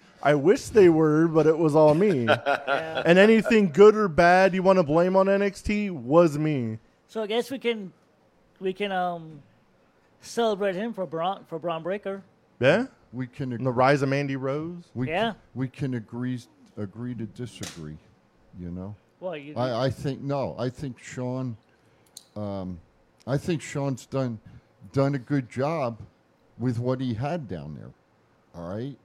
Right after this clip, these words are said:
Speaker 1: No, we've been talking shit about <laughs> N X T for, like, six months straight.
Speaker 3: And,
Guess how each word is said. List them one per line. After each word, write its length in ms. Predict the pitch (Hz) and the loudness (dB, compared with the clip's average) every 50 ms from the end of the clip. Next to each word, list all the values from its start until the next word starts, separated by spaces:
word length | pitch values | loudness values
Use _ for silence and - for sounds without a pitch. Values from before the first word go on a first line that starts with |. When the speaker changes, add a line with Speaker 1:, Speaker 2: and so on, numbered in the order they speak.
| - | -12
Speaker 1:
No, 280 | 127 123 127 123 127 123 | -8 -4 -2 -2 -2 0
we've 180 | 127 147 170 170 | 0 0 -2 -2
been 120 | 170 143 | -2 -4
talking 320 | 135 139 131 127 - 127 | -2 -2 -2 -2 -4 -8
shit 220 | 117 - - 139 127 | -8 -6 -4 -4 -2
about 240 | 120 117 117 113 - | -2 -2 -2 -2 0
<laughs> 80 | - | 0
N 80 | 220 202 | 2 2
X 180 | 170 - - | 0 0 -2
T 140 | - 170 139 | -2 -2 -2
for, 140 | 127 - 143 | 0 0 2
like, 160 | 139 139 - - | 2 2 2 2
six 260 | - 180 151 185 165 | 2 2 2 2 0
months 280 | 160 156 147 123 - - | 2 2 0 0 -4 -10
straight. 540 | 147 - - 143 143 139 135 135 120 107 - _ - | -12 -8 -4 -2 0 0 0 0 -2 -4 -10 _ -6
Speaker 3:
And, 300 | 143 139 135 135 127 | -2 -2 -2 -2 -2